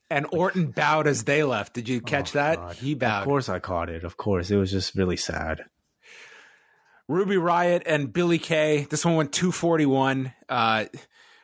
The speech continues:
Speaker 1: Ruby Riott <laughs> stomped Peyton Royce's hand on the apron, and then she scared her off the apron, but this allowed, uh, Billie Kay to nail her in the throat and hit her finish, which is some kind of sit-out dominator kind of finish.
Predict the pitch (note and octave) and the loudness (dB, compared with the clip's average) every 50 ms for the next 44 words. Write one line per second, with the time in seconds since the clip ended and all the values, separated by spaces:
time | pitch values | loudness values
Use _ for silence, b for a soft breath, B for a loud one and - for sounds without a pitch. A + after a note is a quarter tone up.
0 | B - C3 F3 F3+ F#3 F#3 E3+ E3+ E3+ F3 F3 D#3 - - - - - - - | B -2 -2 0 2 2 2 2 2 2 2 0 0 0 0 0 2 0 0 -2
1 | - - - F3 - - - E3+ - - - - - D#3 D#3+ - E3+ C#3 C3+ C#3 | -4 -2 -2 -2 -2 -2 -8 -8 -8 -10 -6 0 0 0 0 0 0 2 2 2
2 | A2+ - D3+ - - D3 B2+ - - C#3 B2+ B2+ C3 C#3 C#3+ D3 C3 B2+ B2 B2 | 2 2 0 0 0 0 -2 -2 0 0 0 0 0 2 2 2 2 2 2 0
3 | A#2+ - - C#3 B2+ A#2+ - C3+ C3+ C#3 - B B B B B B B B C#3+ | 0 0 0 0 0 0 -2 -4 -4 -4 -6 B B B B B B B B -10
4 | B C#3+ C3+ C3+ C3+ C#3+ C#3+ C#3+ C#3 C#3+ C#3 - - - C3 - - - - - | B -2 -2 0 2 2 2 2 0 -2 -4 -4 -4 -4 -2 0 0 0 0 0
5 | E3+ E3+ F#3 F3+ F#3+ E3+ D#3+ D#3+ - - D3 C#3 D3+ E3 D#3+ D3+ - B2+ B2 A#2 | 2 2 2 2 2 2 2 0 0 -2 -4 0 2 2 2 2 0 -2 -2 0
6 | A#2+ A#2+ A#2+ - F3 E3+ - G3+ F3+ F3+ F3 E3+ E3 D#3 D#3 - _ _ _ - | -2 -4 0 0 0 2 2 2 2 2 2 4 2 2 0 -4 _ _ _ -4
7 | - D#3 C#3 A#2 E3 E3+ F3+ G3 F3+ - - D3+ D3+ F3 F#3 F3+ D3+ C#3 C3+ C3+ | -2 -2 0 0 0 2 2 2 0 0 0 0 2 2 2 2 2 0 0 2
8 | C#3 C#3+ D3 D3+ D#3+ F3 E3 D3+ C#3+ B2+ A2+ - - - C3 C3+ C3+ D3+ E3+ F3+ | 2 2 4 4 4 2 2 2 0 0 -2 -4 -4 -2 0 2 2 4 2 2
9 | F3+ B B B B B B B B - B2 B2+ C3+ C3 F3+ G3+ G3 D3 - - | 0 B B B B B B B B -4 -2 -2 0 0 2 2 2 0 -2 -4
10 | - - D#3 D#3 F3+ F#3+ F#3 - - C#3 C#3 B2 - C3+ B2+ - - - E3 F#3 | -2 0 2 2 4 2 0 0 -2 -4 -4 -4 -4 -4 -2 -2 0 0 -2 -2
11 | F3+ E3+ F3 E3+ D#3 C3+ A2 - - - - - D#3+ E3 E3 D#3+ E3 D#3 - C#3+ | 0 -2 -2 0 0 -2 -2 -2 -4 -2 0 0 0 2 2 0 -2 -2 -6 -12
12 | - _ _ - - A#2+ A#2 C#3 D3+ D3+ D#3 D3+ D3+ D#3 D#3 E3 D#3+ E3 D#3 - | -20 _ _ -4 -2 0 0 2 2 2 2 2 2 2 2 2 0 -2 -4 -6
13 | - - D3+ D#3+ D#3 D3+ - - - D#3+ D#3 E3+ F3 E3+ - - | -6 -2 -2 0 0 0 -2 -2 -2 0 0 0 0 -2 -2 -6